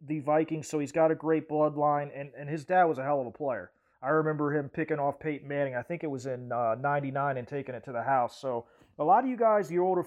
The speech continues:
older folks that listen to the show, remember his father. He was a great player. Um, this kid can play. He was a team M V P, very productive when he played, always around the ball.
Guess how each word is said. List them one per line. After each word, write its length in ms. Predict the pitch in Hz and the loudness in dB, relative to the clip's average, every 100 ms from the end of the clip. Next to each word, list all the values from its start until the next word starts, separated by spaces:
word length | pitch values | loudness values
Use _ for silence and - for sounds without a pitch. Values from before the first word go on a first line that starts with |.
| - | -2
older 240 | 180 180 | 0 0
folks 320 | 165 175 160 156 | 0 -4 -6 -4
that 60 | |
listen 240 | 156 - 147 | -6 -4 -8
to 40 | |
the 60 | 139 | -6
show, 220 | 165 156 | 0 0
remember 320 | 147 147 143 | 0 -2 -4
his 120 | 131 | -4
father. 500 | - 147 139 131 123 _ _ _ _ - | 0 4 4 2 -4 _ _ _ _ -6
He 80 | 180 | -4
was 140 | 160 | -2
a 40 | |
great 300 | 151 156 156 | 0 2 2
player. 400 | 156 151 139 113 123 | 0 -2 0 -2 0
Um, 300 | 147 147 131 - _ 147 | 4 4 2 -16 _ -4
this 220 | 190 - | -4 0
kid 220 | 208 190 | 0 0
can 140 | 165 | -2
play. 360 | 143 151 127 92 | -2 4 4 2
He 80 | 170 | -2
was 160 | 165 135 | -4 -4
a 40 | |
team 280 | - 196 196 | -4 -2 0
M 160 | 196 175 | 0 -2
V 140 | 180 | -6
P, 460 | - 160 160 151 - _ _ _ _ | -4 -2 0 -2 -6 _ _ _ _
very 260 | 170 185 185 | -4 -2 0
productive 720 | 175 143 170 170 170 170 151 | -2 4 4 4 2 -2 -2
when 100 | 160 | -4
he 80 | 156 | -4
played, 400 | - 160 151 143 | 0 2 2 0
always 400 | 147 175 180 151 | 2 4 4 2
around 280 | 170 165 156 | 2 4 2
the 80 | |
ball. 580 | 127 143 143 143 139 - | 0 4 6 6 4 -2